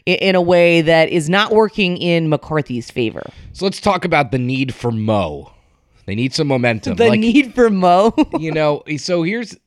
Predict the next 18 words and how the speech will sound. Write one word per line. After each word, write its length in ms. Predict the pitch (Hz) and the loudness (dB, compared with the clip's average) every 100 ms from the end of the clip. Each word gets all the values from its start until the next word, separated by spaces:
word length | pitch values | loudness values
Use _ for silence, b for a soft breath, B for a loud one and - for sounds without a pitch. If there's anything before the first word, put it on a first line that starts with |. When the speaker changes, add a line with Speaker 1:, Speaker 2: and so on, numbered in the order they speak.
| _ | _
Speaker 2:
here's 280 | 147 170 160 | -10 -8 -8
the 80 | 143 | -10
thing. 200 | 123 110 | -8 -4
Last 280 | 135 165 - | -2 -4 -4
night, 200 | 147 117 | -8 -6
Republicans 680 | 113 127 117 113 104 104 - | -8 -6 -6 -6 -8 -10 -6
had 220 | 104 101 | -4 -2
a, 320 | 98 95 92 b b b b | -2 -4 -6 b b b b
here's 220 | - 185 185 | -10 -8 -6
just 160 | 160 | -6
a 60 | 117 | -6
sign 420 | - 117 110 104 | -4 -2 -2 -2
of, 300 | 98 87 - _ _ | -6 -10 -18 _ _
you 200 | - 240 | -18 -12
know, 240 | 98 92 92 | -8 -8 -10
something 480 | - 107 110 101 | -8 -8 -8 -6
that 100 | 98 | -6
I, 160 | 98 | -6